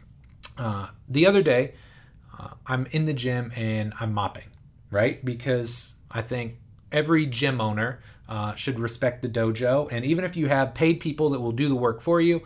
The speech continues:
every now and then it's nice to humble yourself, get in there, take out the trash, clean the toilets,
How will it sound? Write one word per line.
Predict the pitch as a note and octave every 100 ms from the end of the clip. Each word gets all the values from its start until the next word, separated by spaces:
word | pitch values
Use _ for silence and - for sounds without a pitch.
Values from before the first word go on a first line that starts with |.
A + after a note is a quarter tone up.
| - - -
every | D#3+ E3+
now | D3 C#3 C3+
and | B2+
then | B2+ B2
it's | A2+ -
nice | B2 -
to | G#2+
humble | C#3 C3+
yourself, | C3 B2 B2+ A#2 - B2+ B2
get | C#3+
in | C3
there, | A#2+ A2+ A2 - - -
take | D#3 D#3
out | D3+
the | C3
trash, | - B2+ A2+ A2 - - -
clean | - D#3+
the | D3+
toilets, | - C3+ B2+ A#2+ A#2+